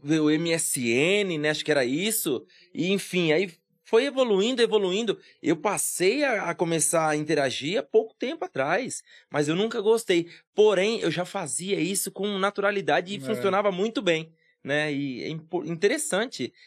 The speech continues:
Speaker 1: essa era que a gente vive, hoje a gente não vive sem. Hoje, se você não, não tiver uma rede social pra poder interagir, pra poder até mesmo expor ideias, até mesmo pra aprender, cara.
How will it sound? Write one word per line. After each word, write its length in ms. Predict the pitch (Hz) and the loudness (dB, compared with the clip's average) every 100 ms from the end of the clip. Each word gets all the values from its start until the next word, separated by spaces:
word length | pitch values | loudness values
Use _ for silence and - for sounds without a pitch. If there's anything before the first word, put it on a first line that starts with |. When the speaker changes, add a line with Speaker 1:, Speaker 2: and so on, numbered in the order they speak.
| _ | _
Speaker 1:
essa 300 | 127 143 131 | -4 -2 2
era 260 | 147 196 185 | 4 2 0
que 80 | |
a 40 | 143 | -6
gente 220 | 147 131 | -8 -6
vive, 240 | 127 156 | -6 0
hoje 140 | 180 180 | 0 0
a 40 | |
gente 160 | 208 214 | -4 -2
não 160 | 240 | -2
vive 180 | 202 233 | 0 -2
sem. 380 | - 208 156 - _ _ _ | 0 0 -2 -6 _ _ _
Hoje, 180 | 151 156 | -2 -2
se 40 | |
você 180 | 180 196 | -4 -4
não, 160 | 208 202 | -4 -2
não 160 | 180 | -4
tiver 200 | - 160 | -2 -2
uma 120 | 175 | -2
rede 220 | 165 160 160 | 0 -2 -2
social 320 | 156 160 143 | -4 -2 -2
pra 100 | 147 | -4
poder 200 | 151 147 | -4 -4
interagir, 760 | 147 143 110 113 156 151 - - | -2 -2 -2 -2 -2 -2 -6 -6
pra 100 | 135 | -4
poder 240 | 156 151 | 0 0
até 140 | 147 156 | 0 -2
mesmo 200 | 165 185 | -2 -2
expor 520 | - - - 196 196 | -6 -6 2 4 4
ideias, 640 | 151 135 170 170 143 117 | 2 2 4 4 2 -2
até 260 | - 139 151 | -8 -6 -4
mesmo 200 | 165 165 | -4 -2
pra 100 | 170 | -2
aprender, 800 | 165 190 175 147 147 190 190 185 - _ _ | 0 0 0 0 2 2 0 -6 -16 _ _
cara. 400 | - 165 120 110 | -8 -6 -6 -8